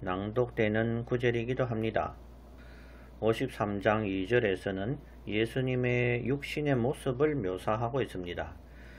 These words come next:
달력이나 영화를 보면 예수님의 역을 맡은 배우는 한결같이 미남자인데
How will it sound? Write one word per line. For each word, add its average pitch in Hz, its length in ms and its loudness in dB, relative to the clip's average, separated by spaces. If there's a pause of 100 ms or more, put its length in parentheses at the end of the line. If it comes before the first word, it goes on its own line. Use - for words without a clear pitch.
(340)
달력이나 135 640 4
영화를 110 420 4
보면 95 440 -2 (280)
예수님의 131 920 2
역을 123 340 4
맡은 107 760 2
배우는 107 520 2
한결같이 127 840 -2
미남자인데 101 1080 2